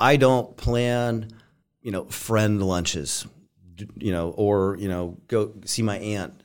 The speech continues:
uh, during the day. I'm a guy that needs to put on my work hat, and then I put on my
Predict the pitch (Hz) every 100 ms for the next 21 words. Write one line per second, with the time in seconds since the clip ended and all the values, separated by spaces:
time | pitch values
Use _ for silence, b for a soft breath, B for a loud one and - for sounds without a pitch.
0 | - 98 90 - 107 101 92 76 - _
1 | _ _ _ - 185 190 151 131 120 127
2 | 113 - 117 104 92 107 127 113 110 -
3 | _ _ _ _ _ - 104 107 101 107
4 | 98 95 90 85